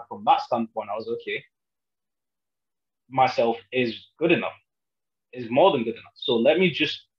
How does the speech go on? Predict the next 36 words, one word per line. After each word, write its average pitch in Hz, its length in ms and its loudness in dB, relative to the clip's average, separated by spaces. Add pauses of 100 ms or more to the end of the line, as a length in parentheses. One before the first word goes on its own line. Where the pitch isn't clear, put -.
keep 147 200 -6
on 143 180 2
putting 123 160 -2
my 117 100 -2
ze-, 113 140 -4 (160)
best 120 180 -12
self 110 220 -4
forward, 107 320 -4 (400)
be 139 160 0
authentic 131 520 0
to 113 180 -14
who 135 140 2
I 120 140 4
am, 113 320 -2
the 110 100 -20
values 135 300 2
that 110 60 -4
I - 160 0 (160)
have, 110 100 -6 (280)
whether 123 240 -4
that 117 220 0
be 117 200 -8
from 107 400 -4
my 101 160 -10
own 147 180 2
life, 113 260 0 (440)
my 107 140 -6 (100)
friends, 135 360 4
my 113 140 -2
social 135 380 -6
life, 117 240 0
or 120 160 -4
even, 117 320 -8
like, 110 240 -6
my 113 160 -6 (100)
education." - 500 -6